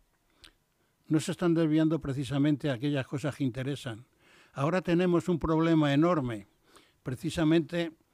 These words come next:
hay un virus o algo parecido, le llaman del mono, en la cual parece ser que eso viene precisamente para las relaciones, eh, que hay entre personas, eh,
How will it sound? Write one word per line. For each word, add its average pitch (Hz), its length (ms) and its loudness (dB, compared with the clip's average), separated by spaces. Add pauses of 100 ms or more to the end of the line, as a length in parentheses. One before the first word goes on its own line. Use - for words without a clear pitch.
(800)
hay 151 180 2
un 143 540 6
virus 170 680 0 (300)
o 139 220 -4
algo 139 240 -2
parecido, 151 720 -4 (1400)
le 123 160 -8
llaman 143 280 -2
del 135 140 -2
mono, 147 460 0 (840)
en 131 140 -6
la 120 120 -6
cual 143 200 -6
parece 131 380 -4
ser 147 340 -2
que 143 160 -4
eso 147 260 -4
viene 143 360 2
precisamente 143 920 -2 (200)
para 120 240 -6
las 123 200 -6
relaciones, 143 920 -2 (380)
eh, 131 420 -4
que 135 220 -2
hay 143 300 2
entre 131 440 -4
personas, 143 840 -4
eh, 127 840 -10